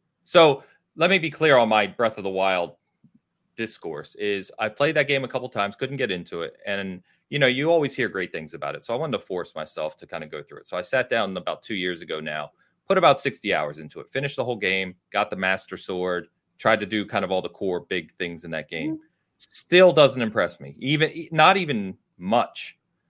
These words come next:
Speaker 1: Um, I don't understand the, the thing, the biggest thing I don't understand, let me bring it here. The biggest thing I don't understand about the praise that Breath of the Wild constantly gets is that, generally speaking, yes, you can wander around the world. Yes, you can stumble upon a,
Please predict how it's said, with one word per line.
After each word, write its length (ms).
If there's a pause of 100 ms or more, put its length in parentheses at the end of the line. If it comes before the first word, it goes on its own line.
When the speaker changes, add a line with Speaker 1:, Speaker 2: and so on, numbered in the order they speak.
(260)
Speaker 1:
Um, 360
I 140
don't 300
understand 960 (400)
the, 440 (260)
the 80
thing, 340
the 80
biggest 340
thing 140
I 60
don't 180
understand, 360
let 120
me 80
bring 180
it 80
here. 220
The 80
biggest 320
thing 100
I 60
don't 180
understand 460
about 200
the 80
praise 460
that 140
Breath 180
of 80
the 60
Wild 220
constantly 400
gets 360 (340)
is 140
that, 260
generally 440
speaking, 500
yes, 300
you 100
can 140
wander 340
around 140
the 80
world. 280
Yes, 320
you 80
can 160
stumble 420
upon 380
a, 300